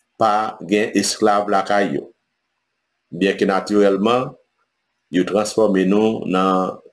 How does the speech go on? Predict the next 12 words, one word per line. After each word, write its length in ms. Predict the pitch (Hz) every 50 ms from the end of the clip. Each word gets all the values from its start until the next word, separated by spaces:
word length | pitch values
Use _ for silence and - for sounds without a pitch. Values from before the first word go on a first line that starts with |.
| _ _ _ _ _
yon 240 | - 92 95 98 -
esklavaj 640 | 92 90 - - 101 95 90 92 90 98 95 95 90 -
sou 160 | 101 90 87
lòt 160 | 87 85 -
fòm. 360 | - - 104 104 95 - - - - _ _ _ _ _ _ _ _ _ _ _ _ _ _ _ _ _ _ _ _ _ _ _ _ _ _ 78
Men 140 | 87 92 95
se 120 | 98 95
nou 160 | 98 101 98
menm 340 | 101 110 113 117 117 110 107 98 -
ki 100 | 101 95 92 95 95 95 -
koz 300 | 101 95 95 92 - -
sa, 140 | 107 110